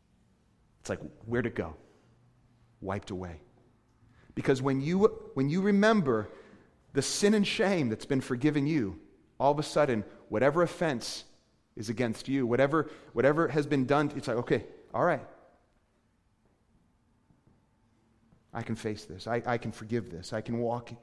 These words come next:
in reconciliation." When we extend forgiveness to others, when we repent and make things right, what are we doing?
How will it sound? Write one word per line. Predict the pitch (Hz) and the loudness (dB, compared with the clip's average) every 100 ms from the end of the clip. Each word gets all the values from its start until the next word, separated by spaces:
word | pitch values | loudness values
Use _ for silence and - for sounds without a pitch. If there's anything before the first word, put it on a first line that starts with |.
| - - - - | -20 -20 -20 -14
in | - | -6
reconciliation." | 104 107 113 104 113 104 101 98 - 92 - _ _ _ _ _ _ _ _ _ _ _ _ _ _ _ _ _ _ _ _ _ _ - | -4 -4 -6 -8 -8 -6 -6 -8 -12 -18 -20 _ _ _ _ _ _ _ _ _ _ _ _ _ _ _ _ _ _ _ _ _ _ -4
When | 123 | 0
we | 135 185 | 2 2
extend | 180 - 175 165 | 0 -2 0 0
forgiveness | 151 143 151 139 123 - | -2 0 0 0 -2 -2
to | - | 0
others, | 123 120 101 98 | 0 0 -2 -4
when | 110 110 | -4 0
we | 135 | 0
repent | 123 127 147 139 - | 0 -2 -2 -2 -4
and | 110 | -2
make | 123 120 | -2 -2
things | 117 110 104 | -4 -4 -2
right, | 117 107 98 - - _ _ _ | 0 0 -4 -10 -20 _ _ _
what | - | -4
are | 123 | -2
we | 127 | -2
doing? | 104 87 87 | -4 -6 -10